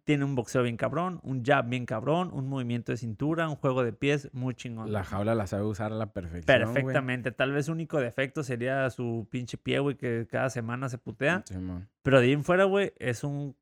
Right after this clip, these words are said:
Speaker 1: cabrón, güey.
Speaker 2: Sí, güey.
Speaker 1: Es un cabrón. Y por otro lado tenemos a Mutiño, güey. ¿Quién es Mutiño?
Speaker 2: Mutiño.
Speaker 1: Exacto. Nadie sabe quién es Mutiño.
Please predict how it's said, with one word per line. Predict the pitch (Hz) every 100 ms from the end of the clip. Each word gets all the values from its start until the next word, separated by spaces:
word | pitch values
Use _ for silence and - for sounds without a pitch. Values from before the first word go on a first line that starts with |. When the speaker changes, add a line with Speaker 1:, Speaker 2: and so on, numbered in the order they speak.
| -
Speaker 1:
cabrón, | 135 104 101 90 87
güey. | _ -
Speaker 2:
Sí, | 95
güey. | 82 95
Speaker 1:
Es | -
un | 113
cabrón. | 147 - _ _ _ 202
Y | 208
por | 208
otro | 202 202
lado | 175 185
tenemos | 165 120 120 139
a |
Mutiño, | 127 117 175 139
güey. | - 131 _ _ _ _ _ _ 147
¿Quién | 165
es | 190
Mutiño? | 185 165 208 247 339 _ _ _ _ _ -
Speaker 2:
Mutiño. | 95 87 139 139 107
Speaker 1:
Exacto. | 110 110 143 - 101 - _ _ _ - -
Nadie | 135 196 214
sabe | - 196 160
quién | - 180
es | -
Mutiño. | 180 196 175